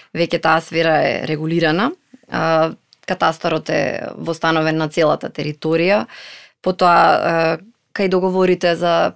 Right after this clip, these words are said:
купопродажба на недвижности е предвидена задолжителна форма, да бидат составени во форма на нотарски акт или солемнизирани, па над десет илјади евра, ако се тука треба да се вклучи и адвокат при составувањето и да се одржат адвокач-, адвокатски печат.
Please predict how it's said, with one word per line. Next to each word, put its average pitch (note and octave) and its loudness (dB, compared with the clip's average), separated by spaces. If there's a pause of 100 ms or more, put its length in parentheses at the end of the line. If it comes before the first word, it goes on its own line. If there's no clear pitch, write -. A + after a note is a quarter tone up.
купопродажба D#3+ -4
на D#3+ -2
недвижности E3+ -4
е D#3+ -2
предвидена D3+ -4
задолжителна D3+ -10
форма, F3 -2
да - -10
бидат D3+ -6
составени D3 -4
во D3 -8
форма D3 -8
на C#3+ -8
нотарски E3+ -6
акт E3 -2
или - -6
солемнизирани, D#3+ -4 (500)
па A3 2
над G3+ 0
десет F3 -4
илјади F3 2
евра, F3 2
ако E3 -4
се D#3+ -6
тука E3 -6
треба D3+ -2
да C#3+ -4
се C#3+ -14
вклучи D#3 -8
и C#3+ -4
адвокат D3+ -4
при F#3+ -6
составувањето F3 -4
и F3 -6
да D3+ -4
се - -10
одржат D3+ -6
адвокач-, D#3 -6 (260)
адвокатски D#3 -6 (580)
печат. A3+ 2